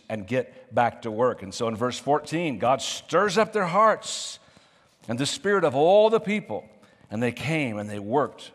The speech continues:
on the house of the Lord of hosts, their God. It's beautiful when Judah obeys. It's beautiful when you obey. It's beautiful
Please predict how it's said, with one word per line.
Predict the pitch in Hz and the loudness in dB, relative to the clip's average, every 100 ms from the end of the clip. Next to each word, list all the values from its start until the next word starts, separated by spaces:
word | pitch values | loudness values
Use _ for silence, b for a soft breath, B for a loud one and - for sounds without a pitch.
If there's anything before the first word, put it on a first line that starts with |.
| - | -14
on | 92 | -10
the | |
house | - - 127 92 - | -8 -4 -2 -4 -8
of | 98 | -10
the | 95 | -10
Lord | 98 104 104 | -6 -4 -6
of | 107 | -6
hosts, | 104 85 - - - b b b b - | -8 -8 -10 -16 -18 b b b b -12
their | 98 | -10
God. | - 90 76 60 _ _ _ _ _ _ _ | -8 -8 -8 -14 _ _ _ _ _ _ _
It's | 101 107 | -12 -2
beautiful | 143 165 127 110 | 0 0 0 -4
when | 113 | -6
Judah | 110 120 104 92 | -6 -6 -6 -6
obeys. | 98 101 98 82 78 - | -8 -6 -6 -6 -10 -14
It's | 117 | -14
beautiful | - 131 151 - 113 104 | -6 -2 -2 -2 -4 -4
when | 107 | -6
you | 107 113 101 | -6 -4 -4
obey. | 92 98 98 | -2 -2 -2
It's | - | -4
beautiful | 123 147 143 - 98 | -4 -2 -2 -4 -8